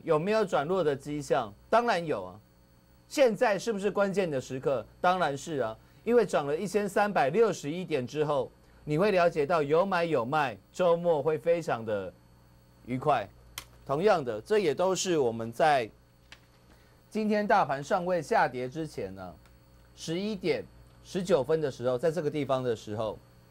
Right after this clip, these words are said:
我们带领全国会员的动作，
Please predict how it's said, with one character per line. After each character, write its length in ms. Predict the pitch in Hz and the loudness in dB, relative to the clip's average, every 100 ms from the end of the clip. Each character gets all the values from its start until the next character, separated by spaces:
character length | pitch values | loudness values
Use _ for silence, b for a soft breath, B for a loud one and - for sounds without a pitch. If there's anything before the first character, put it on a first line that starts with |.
| - - - - - - - | -20 -20 -20 -20 -20 -20 -14
我 100 | - | -8
们 120 | 117 131 | -4 2
带 160 | 165 | 2
领 120 | 131 | 2
全 240 | 110 139 143 | -4 -4 0
国 160 | 147 | 0
会 180 | 131 139 | 2 0
员 120 | 117 | -2
的 100 | 107 | -6
动 280 | 101 120 104 | -6 -6 -6
作， 240 | 117 101 | -8 -10